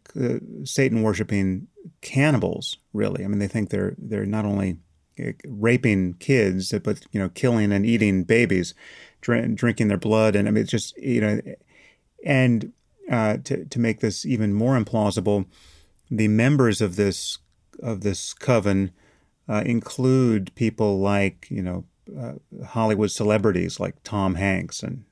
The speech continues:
Ellen DeGeneres and, uh, you know, the, the, the Obamas and, you know, Hillary Clinton. I mean, it's just, it is just as bonkers as, as bonkers ever gets. Um,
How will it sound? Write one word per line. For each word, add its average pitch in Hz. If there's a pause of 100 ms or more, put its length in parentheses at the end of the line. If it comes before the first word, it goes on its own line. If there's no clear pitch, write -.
(140)
Ellen 101
DeGeneres 90
and, - (720)
uh, 98 (180)
you 104
know, 98
the, 98
the, 120
the 113
Obamas 98
and, 95
you 107
know, 110
Hillary 107
Clinton. 104
I 104
mean, 110
it's 104
just, - (720)
it 147
is 147
just -
as 104
bonkers 104
as, 92
as 95
bonkers 101
ever 95
gets. 110 (640)
Um, 110